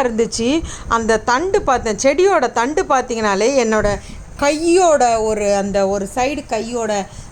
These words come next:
நா-, அந்த ஒ-, ரவுண்டு ஷேப்புக்கு இருந்துச்சு. இதுவும் பார்த்தீங்கன்னா, இன்னொரு செடியில இருக்கிற கிழங்கு, இந்த மூணு கிழங்கும்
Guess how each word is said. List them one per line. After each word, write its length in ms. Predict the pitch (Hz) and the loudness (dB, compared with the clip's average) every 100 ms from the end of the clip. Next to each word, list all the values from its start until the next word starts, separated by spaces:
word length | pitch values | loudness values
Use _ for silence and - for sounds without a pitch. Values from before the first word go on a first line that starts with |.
| - 214 | -6 -2
நா-, 600 | 208 202 202 202 202 196 | 0 0 0 0 -2 -2
அந்த 360 | 202 208 202 | -2 -2 0
ஒ-, 200 | 196 202 - - - 208 | -2 -4 -6 -8 -6 -2
ரவுண்டு 400 | 220 247 330 285 - | 2 2 0 -2 -2
ஷேப்புக்கு 440 | 277 269 277 302 320 | 2 2 0 -4 -2
இருந்துச்சு. 720 | 247 233 220 202 - 247 330 - - - - | 0 -2 -4 -6 -6 -6 -6 -10 -16 -16 -8
இதுவும் 420 | 240 277 330 294 | -4 0 0 0
பார்த்தீங்கன்னா, 420 | 240 226 240 262 | 0 0 -4 0
இன்னொரு 240 | 254 302 294 | 2 2 0
செடியில 280 | 240 220 214 | -2 -2 -2
இருக்கிற 280 | 196 208 196 | -2 -4 -4
கிழங்கு, 380 | 208 196 202 | -4 -4 -4
இந்த 160 | 190 196 | -2 -2
மூணு 260 | 190 208 214 | -2 -2 -2
கிழங்கும் 500 | 196 185 185 220 | -2 -2 -2 -4